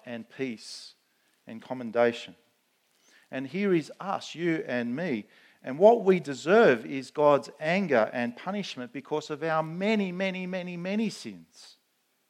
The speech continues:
But what happens is that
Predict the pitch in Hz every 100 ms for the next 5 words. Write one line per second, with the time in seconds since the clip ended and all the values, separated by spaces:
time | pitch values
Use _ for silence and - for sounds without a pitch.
0 | _ _ _ _ _ _ _ _ _ _
1 | _ _ _ _ 160 170 202 233 - -
2 | - 185 208 120 110 - - - _ _
3 | _ - 135 139 143 143